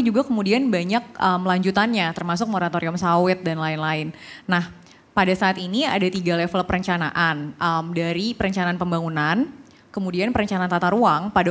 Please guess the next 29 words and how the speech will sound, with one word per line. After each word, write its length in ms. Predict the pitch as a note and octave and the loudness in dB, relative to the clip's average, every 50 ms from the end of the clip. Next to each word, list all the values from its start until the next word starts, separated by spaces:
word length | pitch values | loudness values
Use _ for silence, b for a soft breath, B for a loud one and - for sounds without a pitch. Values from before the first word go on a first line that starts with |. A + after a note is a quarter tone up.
| F3 | 2
umumnya 320 | F3+ F3+ F3 F3 F3+ G3+ B3 C4+ | 0 -2 -2 -2 0 0 0 0
ini 400 | A3 G#3 G#3 A#3 C4 C4+ B3 - | 0 0 -2 -2 -2 -2 -2 -2
yang 240 | - G3 F3+ F3+ F3 | -2 -2 -2 -2 0
dua 240 | E3+ E3+ F3+ G3+ F#3 | 0 4 4 4 4
ini 160 | F3 G#3+ B3+ | 4 2 2
banyak 400 | C4+ A3 F#3+ F3+ F#3 F#3 F#3+ G3 | 2 2 2 2 0 0 -2 0
diobrolin 560 | F#3+ E3+ E3+ F3 E3 F3+ F3 E3+ E3+ F3+ G3+ | 0 0 0 -2 -2 -2 -2 0 0 0 -2
gitu 240 | A3+ G#3 F3+ F3+ E3 | -2 -2 -2 -2 -2
ya, 160 | E3 F3 G#3 | -2 -2 -2
tapi 320 | G#3+ - F3+ F#3 C4+ C#4+ C4+ | 0 0 0 0 2 2 2
yang 160 | A#3 A3 A3+ A3 | 2 2 0 -2
seringkali 400 | - A3+ G3 G3 G3+ F#3+ F#3 G3 | -2 -2 -2 0 0 0 -2 -2
kita 160 | F#3+ G3 F#3+ F#3 F3+ | -2 -2 0 0 0
lupa 320 | F3 D#3+ - - - C4 - | 0 -2 0 2 2 4 4
ada 160 | - G3 F#3 | 4 2 0
juga 320 | F3+ E3 F3+ F3 A#3+ C#4+ | 0 0 0 2 2 2
perencanaan 720 | C#4+ - G#3+ G3+ G3+ G3+ F3+ F3+ F3 E3 - F3+ A#3+ C#4+ D4 | 2 2 -2 -2 0 -2 -2 -2 -2 -2 0 0 -2 -2 -2
penanaman 400 | - G#3+ F#3+ F3+ F3+ F#3 F3+ G3 | -2 -2 -2 -2 -2 -2 -2 0
modal 480 | G#3+ B3+ A#3+ G#3+ F3+ F3 E3 E3 E3+ | 0 0 2 2 2 0 0 -2 -4
sebetulnya, 640 | E3+ - F3+ E3 D#3+ - E3+ E3+ E3 D3 C#3+ D3 C#3+ B B B B B B | -6 -8 -8 -6 -4 -4 -4 -4 -4 -4 -6 -6 -8 B B B B B B
yang 240 | B G3 A3+ C4 B3 | B 2 2 4 2
bicara 320 | G#3+ G3 - F3+ E3+ F#3+ A#3 | 0 0 0 0 2 2 2
tentang 400 | - G#3+ F#3 F3+ G#3 A#3+ C4 B3+ | 0 0 0 0 0 0 2 2
bagaimana 800 | G#3 F#3 F3 F3 F3 F3 G3 A3+ B3+ C4 G#3+ D#3 D3+ F3 - - | 2 2 2 0 -2 -2 -2 -2 -2 -2 -2 -2 -2 -2 -2 -2
akhirnya 480 | F3 F#3+ F3+ F3 D#3+ E3+ G3 B3+ B3+ | 0 0 0 -2 -2 0 0 0 2
daerah 240 | G3 E3 E3 E3+ F3+ | 2 2 0 0 -2
itu 240 | D#3 E3+ F3 - C4 | -2 -2 -4 -2 -2
bisa 320 | G#3+ F#3 E3+ - A#3+ B3 | -2 -2 -2 0 0 2
menarik 400 | A3+ G3+ F#3 E3+ E3+ F3 A3+ B3 | 0 0 -2 -2 -2 0 -2 -2